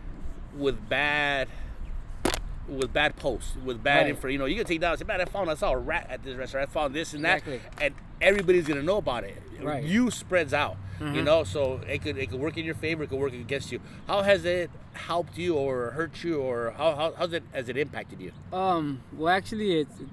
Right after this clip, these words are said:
Speaker 2: for us, it's helped us in a good way, right? Uh, we got a lot of followers. Uh, we're having a lot of support from a lot of foodie people.
Speaker 1: Mm.
Speaker 2: Uh, the Hood Foodie, Mexipapa, Dulce Canela, different people that have helped us out a lot, like Mega Man, uh, yourself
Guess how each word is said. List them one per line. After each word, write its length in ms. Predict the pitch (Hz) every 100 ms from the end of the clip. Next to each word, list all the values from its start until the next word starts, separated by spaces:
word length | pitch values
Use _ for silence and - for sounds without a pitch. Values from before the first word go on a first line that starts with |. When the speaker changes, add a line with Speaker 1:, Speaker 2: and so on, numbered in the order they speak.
| - - - -
Speaker 2:
for 140 | 143 160
us, 180 | 185
it's 120 | 180 139
helped 220 | 143 156
us 160 | 165
in 100 | 147 131
a 40 |
good 200 | 120 143
way, 220 | 143 160 175
right? 300 | 151 165 160
Uh, 280 | 143 139 131
we 120 | 131 135
got 140 | 135
a 40 |
lot 200 | 131 131
of 80 | 131
followers. 600 | - 131 147 160 165 143
Uh, 280 | 131 127 123 123 - - - -
we're 60 | 135
having 180 | 139
a 40 | 135
lot 140 | 131
of 60 | 135
support 360 | 139 123 143
from 160 | 135 131
a 40 |
lot 160 | 127 135
of 80 | 127
foodie 240 | 147 147 156
people. 360 | 170 156 180 180 - - 110 104 -
Speaker 1:
Mm. 60 |
Speaker 2:
Uh, 180 | 127 127
the 80 | 127
Hood 160 | 131 135 -
Foodie, 540 | 147 156 156 151 147
Mexipapa, 1000 | 139 - - 135 131 139 131 131 127 123
Dulce 180 | 123 123 135
Canela, 580 | 120 123 127 123 120 123 - - - - -
different 300 | 151 196 175
people 260 | 175 170 160
that 60 |
have 100 | 135
helped 220 | 127 127
us 120 | 135 127
out 160 | 127
a 40 | 139
lot, 300 | 143 139 127
like 180 | 123
Mega 260 | 120 127 131
Man, 580 | 127 131 131 127 123 120
uh, 420 | 117 113 113 120
yourself 500 | 120 - 120 123 127